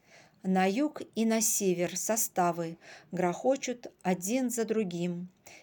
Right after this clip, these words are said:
и виснет над станцией ржава чубами вихрастыми дым.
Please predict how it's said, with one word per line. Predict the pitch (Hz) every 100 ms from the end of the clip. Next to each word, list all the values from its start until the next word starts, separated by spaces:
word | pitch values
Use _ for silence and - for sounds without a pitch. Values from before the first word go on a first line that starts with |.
| -
и | 220
виснет | 240 240 226 214
над | 208 202
станцией | - - 269 254 - 240
ржава | 226 180 185 175 165 170 - _ _ _ _
чубами | - 185 175 170 165 -
вихрастыми | 185 185 185 170 170 - 170
дым. | 165 175 170 170